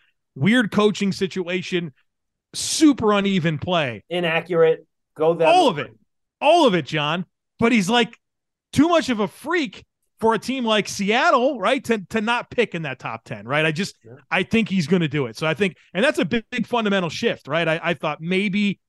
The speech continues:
Speaker 1: maybe, like, kinda had to force it. Now I'm like, yeah, this guy might not only be a top ten pick, maybe a top five. Maybe he's a number one pick. I don't know, but, uh, someone's gonna bet on those traits. I know it.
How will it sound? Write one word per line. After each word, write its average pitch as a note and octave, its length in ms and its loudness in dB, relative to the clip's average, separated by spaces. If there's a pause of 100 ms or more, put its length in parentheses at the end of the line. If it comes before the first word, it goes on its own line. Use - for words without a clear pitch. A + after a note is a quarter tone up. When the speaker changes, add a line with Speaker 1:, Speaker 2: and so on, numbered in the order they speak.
(140)
Speaker 1:
maybe, A3 600 -2 (180)
like, C#3+ 240 -6
kinda G3+ 180 -4
had G3 120 -2
to F3 60 -6
force G#3+ 380 -10
it. F#3 140 -8
Now F3+ 180 -2
I'm D#3+ 80 -4
like, B2 160 -8
yeah, C#3+ 320 -4
this B2 260 -16
guy E3 140 -6
might C3 240 -4 (720)
not D3+ 200 -8
only D3+ 380 -6
be C#3+ 100 -4
a B2+ 60 0
top C#3+ 280 -4
ten E3+ 220 -4
pick, B2 180 -4
maybe C3+ 220 -4
a C3+ 40 0
top D#3 280 -4
five. F#3 180 -2
Maybe C#3+ 220 -4
he's F3+ 140 -2
a D#3+ 40 -6
number E3+ 200 -4
one G3 200 -6
pick. - 280 -12
I B2+ 100 -10
don't D#3 120 -4
know, D#3 220 -4
but, A2+ 140 -10 (460)
uh, A#2+ 100 -4
someone's G3+ 300 2
gonna D#3+ 160 2
bet D3+ 160 2
on C#3+ 80 -2
those B2 160 -4
traits. A#2+ 320 -8
I A#2 40 -6
know A#2 200 -6
it. - 80 -20